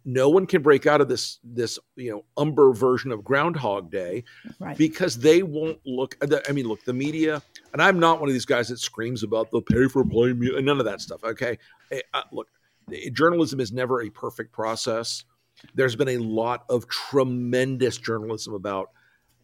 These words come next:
Speaker 1: the danger of Trump, the mendacity of Trump, the terribleness of Trump. But there is a certain reflexive, conditioned response in political coverage of Trump where I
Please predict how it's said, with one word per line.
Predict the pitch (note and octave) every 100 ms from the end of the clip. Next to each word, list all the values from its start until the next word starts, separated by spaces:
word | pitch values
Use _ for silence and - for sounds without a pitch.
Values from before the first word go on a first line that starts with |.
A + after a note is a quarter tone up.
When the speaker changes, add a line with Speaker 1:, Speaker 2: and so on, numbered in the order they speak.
| _ _ B2+
Speaker 1:
the |
danger | G2+ F#2 B2+ C3+ B2 A#2+
of | A#2
Trump, | - B2+ A2+ F2+
the | G2
mendacity | G#2 G2 A2+ B2 - B2
of | G#2+
Trump, | - A#2 G2+
the | F#2
terribleness | - - A#2 A2 A2+ G2+ A2
of |
Trump. | - A2 - - - - _
But | B2 C3
there | C#3
is | C3 A#2+
a | A2+
certain | - B2 A#2 D3+ D#3 D3+ - _ _ - - _ _ _ _ _ _ A#2+
reflexive, | A2+ A#2 - B2+ A2 - - D3 C#3 C3 C#3 C3+ _ _ _
conditioned | - A#2+ G2 A#2 - D3+ C#3
response | C#3 - C3 A2+ A2+ - -
in | A2 A2 G#2
political | - A2 A#2 B2+ C3 B2+
coverage | - C3+ B2 A#2
of | B2
Trump | - D#3+ G2+ F2+ _ _ _ _ _
where | B2 B2 A#2 A#2 A#2 _ _ - _ _ _ _ _ -
I | C3+